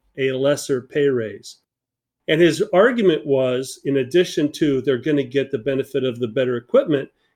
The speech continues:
is the recruiting rates are good. We don't need to raise the pay because the recruits are coming in anyway.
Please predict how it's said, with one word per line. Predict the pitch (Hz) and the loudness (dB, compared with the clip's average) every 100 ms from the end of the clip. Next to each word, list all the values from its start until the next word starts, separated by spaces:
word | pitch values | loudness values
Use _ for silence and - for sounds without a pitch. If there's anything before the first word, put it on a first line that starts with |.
| _ | _
is | 214 220 170 151 - - _ _ _ - | 6 6 6 2 -4 -12 _ _ _ -2
the | 156 | 0
recruiting | 151 151 - 254 269 254 175 | 0 -4 -4 -2 0 4 4
rates | 160 190 196 175 | 4 2 2 -2
are | 147 | -2
good. | 117 - 170 165 117 | -2 2 4 4 0
We | 139 | -2
don't | 165 175 170 | 2 2 0
need | 139 170 143 | -4 -4 -2
to | 139 | -2
raise | 131 139 143 - | 0 -2 -2 -6
the | 131 | -10
pay | 120 147 139 123 | -6 -2 -2 -2
because | 117 120 - 127 120 - - 139 | -4 -8 -4 -2 -2 -6 -6 -2
the | 120 | -2
recruits | 127 - 156 156 160 - 139 | -2 -2 0 0 -2 -6 -6
are | |
coming | - 139 123 120 | -2 -2 0 0
in | 127 120 | 0 0
anyway. | 120 107 98 | -2 -4 -8